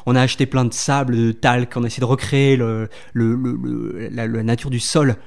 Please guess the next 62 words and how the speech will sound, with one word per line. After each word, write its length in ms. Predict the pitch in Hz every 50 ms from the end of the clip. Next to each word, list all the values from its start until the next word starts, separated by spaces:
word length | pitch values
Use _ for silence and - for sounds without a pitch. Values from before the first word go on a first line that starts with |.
| -
localement. 480 | - 131 123 - 135 123 123 135 170 202
On 120 | 170 131 117
a 100 | 139 -
enlisé 600 | 165 170 170 165 156 139 151 160 151 139 120 - -
la 140 | 117 120 127
maquette, 420 | 139 127 123 - 147 135 - -
le, 160 | 107 104 104
le 140 | 104 104 107
simulateur 800 | 104 - - 156 143 135 131 127 - 143 135 135 127 113 104 - - - - - -
de, 380 | - 117 113 110 110 107 104 104
de 60 | 104 110
Opportunity, 680 | 110 107 - 110 - - 117 110 110 - - 143 185 208
et 40 |
puis 120 | - - 135
on 80 | 127
a 100 | 123 120
regardé 320 | 113 120 123 117 120 139 139
quelle 140 | - 147 131
était 100 | - 139
la 60 | 131
bonne 160 | 127 127 135
méthode. 360 | 139 131 131 123 123 123 123
On 120 | 135 143 127
tourne 160 | - 147 135
à 40 | 127
droite, 220 | 123 117 120 -
un 80 | 151 135
petit 140 | - 160
coup 160 | 143 - - 147
de 60 | 131
me-, 300 | 127 123 123 120 120 117 - - - - - -
un 120 | 139 127
petit 120 | - - -
coup 140 | - -
de 60 | 131 127
roue 120 | 127 139
à 80 | 135 127
gauche, 300 | 120 127 127 127 123 -
droite, 360 | - 117 127 131 123 123 127
gauche, 220 | 127 127 131 127
droite, 200 | - 127 127 - 147
et 60 | 151
on 100 | 147 147
a 80 | 151
vu 180 | 147 147 190 214
qu'en 240 | - - 175 160 147
faisant 180 | 143 160 156 - - - -
telle 160 | - 202 180
méthode, 440 | 165 156 - 170 175 190 196 - -
on 60 | - 170
arrivait 240 | 156 156 160 160
à 60 | 156 139
se 100 | - -
ressortir. 480 | 165 147 - 131 117 - - 110 101 - - - - - - - - - -
Et 180 | 180 160 175 190
effectivement, 480 | 180 - 131 - - 127 117 131 165
on 100 | 170 139
a 60 | 117 107
réussi 420 | 113 131 139 123 - - - 175
à 60 | 151
sortir 460 | 120 - 120 101 - - 156 147 127
du, 280 | 113 110 107 107 104